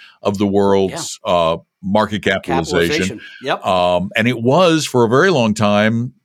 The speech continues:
Speaker 1: fifty-fifty. So
Speaker 2: It, yeah, it was actually under fifty for a time.
Speaker 1: you
Speaker 2: So,
Speaker 1: might
Speaker 2: yes.
Speaker 1: really, if you want to do this right and not try to predict which market's gonna do better,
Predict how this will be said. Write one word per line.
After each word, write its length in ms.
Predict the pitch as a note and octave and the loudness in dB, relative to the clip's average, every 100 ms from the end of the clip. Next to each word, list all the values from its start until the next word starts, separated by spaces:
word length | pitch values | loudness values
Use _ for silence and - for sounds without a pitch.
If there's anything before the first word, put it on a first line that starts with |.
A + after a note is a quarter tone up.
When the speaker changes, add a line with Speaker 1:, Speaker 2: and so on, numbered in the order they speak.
| - | -4
Speaker 1:
fifty-fifty. 800 | D3+ D3 C#3 G3+ C4 - - _ _ _ _ | -2 0 0 0 -2 -6 -10 _ _ _ _
So 300 | - - C#3 | -6 0 0
Speaker 2:
It, 140 | D#3+ D3+ | -2 -2
yeah, 140 | F3+ | -4
it 60 | C#3+ | -2
was 140 | C#3+ D3+ | -6 -2
actually 320 | F3+ F3+ D#3+ C#3 | -2 -2 -4 -2
under 280 | F3+ F3 | -2 -2
fifty 420 | C#3+ - C#3 - B2 | -4 -4 -6 -6 -12
for 220 | - A#2 | -10 -10
a 60 | |
time. 260 | - D#3+ C#3 | -4 0 2
Speaker 1:
you 140 | F#3+ | 4
Speaker 2:
So, 60 | E3 | 4
Speaker 1:
might 340 | D#3 G#3+ C4+ B2 | 2 0 -2 -6
Speaker 2:
yes. 260 | D3 C3+ | -10 -2
Speaker 1:
really, 320 | D#3+ A#3 G#3+ | 2 2 0
if 140 | D3 C3+ | -4 -2
you 100 | D3 | -2
want 360 | C3+ G3 A#3+ | 0 0 -2
to 100 | - | -4
do 300 | F3 C3+ D3+ | -2 0 2
this 240 | C3 A#2 - | 4 2 2
right 320 | G#2 D#2+ E2 | 0 2 0
and 160 | A2 A#2+ | 0 0
not 220 | D#3 - | 0 -2
try 300 | - D3+ D#3 | -2 0 0
to 80 | C3+ | -2
predict 840 | A#2 F2+ C#2+ A#2+ D#2 - - - _ _ - | -2 -4 0 0 0 -4 -18 -18 _ _ -4
which 260 | G2 B2+ B2+ | -2 0 2
market's 360 | A#2+ A2 G#2+ | 0 2 -2
gonna 200 | - G2+ | 0 0
do 160 | F2 E2+ | 0 0
better, 420 | D2+ G#2 D#2+ C2 | 2 2 0 -4